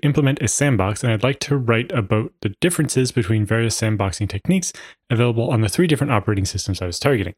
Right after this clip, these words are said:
FreeBSD, Linux, and OpenBSD. The scope of this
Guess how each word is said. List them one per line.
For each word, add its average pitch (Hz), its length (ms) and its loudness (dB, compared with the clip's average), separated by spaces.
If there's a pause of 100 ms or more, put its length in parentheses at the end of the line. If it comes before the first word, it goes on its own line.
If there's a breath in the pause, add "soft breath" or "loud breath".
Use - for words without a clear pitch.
(440)
FreeBSD, 139 680 0 (100)
Linux, 107 380 -2
and 98 120 -12
OpenBSD. 90 640 -2 (760 loud breath)
The 107 80 2
scope 202 280 2
of 151 120 2
this - 320 -2